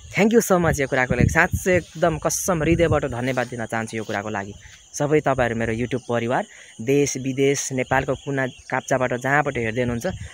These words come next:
सबैजनालाई हृदयबाट धन्यवाद। यो मेरो झोपडी घरमा तपाईँहरू सबैजनालाई स्वागत छ। एक न एक दिन त आउनुहुन्छ होला तपाईँहरू, होइन? देश विदेशमा रहनुभएको सबैजना एक न एक दिन त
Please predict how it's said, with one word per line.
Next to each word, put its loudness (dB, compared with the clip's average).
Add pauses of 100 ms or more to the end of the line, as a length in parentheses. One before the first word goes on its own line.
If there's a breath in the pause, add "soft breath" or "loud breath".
(140 loud breath)
सबैजनालाई 0
हृदयबाट -2
धन्यवाद। -2 (680 loud breath)
यो 8
मेरो 12
झोपडी 8
घरमा 6
तपाईँहरू 8
सबैजनालाई 8
स्वागत 6
छ। 2 (100)
एक 12
न 10
एक 10
दिन 12
त 8
आउनुहुन्छ 10
होला 8
तपाईँहरू, 10
होइन? 8 (520 loud breath)
देश 10
विदेशमा 8
रहनुभएको 8
सबैजना 8
एक 4
न 10
एक 6
दिन 6
त 8